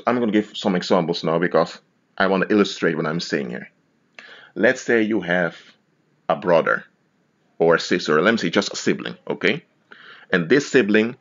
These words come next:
is emotionally addictive, okay? When things happen, they become very emotional, you see? And they, when you talk to them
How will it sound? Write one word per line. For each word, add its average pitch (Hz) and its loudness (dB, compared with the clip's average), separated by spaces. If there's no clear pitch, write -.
is 98 0
emotionally 95 2
addictive, 85 -2
okay? 92 -2
When 87 0
things - 0
happen, 113 0
they 107 2
become 95 0
very 101 2
emotional, 92 -2
you - -6
see? 131 -4
And 196 -2
they, 117 2
when 104 2
you 101 0
talk 135 2
to 123 -8
them 113 0